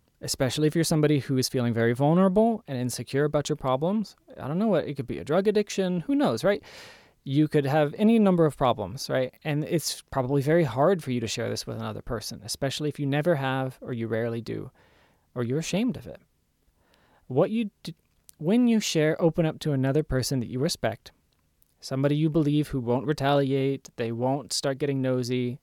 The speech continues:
specifically they won't judge you. That will make everything worse. Find somebody you know who will listen, a good friend. And if you can't find somebody, da, da, da, da, da, da, this is what therapy is for.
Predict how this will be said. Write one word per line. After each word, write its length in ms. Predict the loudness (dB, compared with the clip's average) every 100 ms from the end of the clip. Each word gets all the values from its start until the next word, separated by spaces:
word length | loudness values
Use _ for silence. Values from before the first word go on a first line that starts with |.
| -10
specifically 840 | -8 -6 -4 4 6 6 2 -6
they 140 | -6 -6
won't 260 | -8 -6
judge 260 | -4 -4 -6
you. 180 | -14 -16 _ _ _ _
That 340 | 2 4 2 0
will 120 | -2
make 200 | 0 2
everything 460 | 2 0 -2 -4
worse. 400 | -2 -4 -6 -12 -14 -8
Find 300 | 0 2 2
somebody 280 | 2 0 2
you 140 | 2 2
know 420 | 2 0 -2 -4
who 100 | -8
will 200 | -8 -6
listen, 400 | -6 -6 -8 -12 -16 _ -14
a 80 |
good 260 | -2 0 0
friend. 380 | -4 -6 -6 -12 _ -20 -14 -6
And 40 |
if 100 | -2
you 60 | 0
can't 280 | 2 2 2
find 280 | 0 0
somebody, 480 | 0 -2 -2 -4 -6 -12 _ _
da, 100 | -10 -8
da, 100 | -10
da, 100 | -8
da, 100 | -6 -6
da, 100 | -8 -6
da, 500 | -4 0 0 0 0
this 160 | 0 -2
is 120 | -2
what 140 | 0
therapy 380 | 4 4 2 -2
is 100 | -6
for. 340 | -6 -4 -4